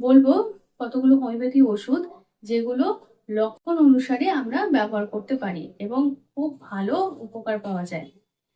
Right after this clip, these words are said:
তবে কনজেনিটাল সমস্যার ক্ষেত্রে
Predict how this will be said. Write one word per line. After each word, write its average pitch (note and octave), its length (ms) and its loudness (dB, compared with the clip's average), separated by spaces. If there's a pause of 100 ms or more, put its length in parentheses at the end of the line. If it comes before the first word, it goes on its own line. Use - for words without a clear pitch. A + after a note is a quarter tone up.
(500)
তবে F4 360 2 (240)
কনজেনিটাল D#4 580 4
সমস্যার D#4 480 2
ক্ষেত্রে E4+ 300 -4